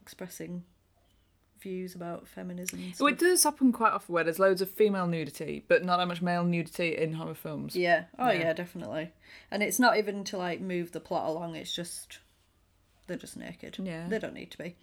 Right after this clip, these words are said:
Speaker 1: Um, so yeah, I thought that was quite funny. Um, then he takes them to the shed and he was like, "Yeah, I'm gonna put a body in here so when they open the door, body will come out,
Speaker 2: Yeah.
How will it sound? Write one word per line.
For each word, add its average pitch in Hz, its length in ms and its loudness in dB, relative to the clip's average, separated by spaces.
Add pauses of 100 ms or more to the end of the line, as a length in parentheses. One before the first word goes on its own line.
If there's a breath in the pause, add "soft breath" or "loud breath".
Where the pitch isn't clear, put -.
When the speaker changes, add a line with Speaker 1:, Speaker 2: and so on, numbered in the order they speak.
(680 loud breath)
Speaker 1:
Um, 175 420 -4
so - 140 -6
yeah, 180 200 4
I 180 40 2
thought 180 160 -4
that 165 100 -2
was 175 100 -4
quite 160 220 -10
funny. 170 240 -10 (420 soft breath)
Um, 180 520 2 (540)
then 220 220 4
he 226 80 0
takes 226 320 4
them 220 160 0
to 220 340 2
the 202 100 -6
shed 175 480 2 (420)
and 196 140 -6
he 190 60 -4
was 185 200 0
like, 165 200 0
"Yeah, 160 200 0
I'm 170 100 -4
gonna 175 160 -4
put - 180 -6
a 170 40 -4
body 165 340 -2
in 165 80 -4
here 165 200 -6
so - 160 -8
when 165 140 -4
they - 100 -8
open 160 200 -8
the 170 80 -8
door, 165 320 2
body 165 300 -2
will 165 80 -6
come 170 180 -12
out, 165 180 -2
Speaker 2:
Yeah. 175 220 -2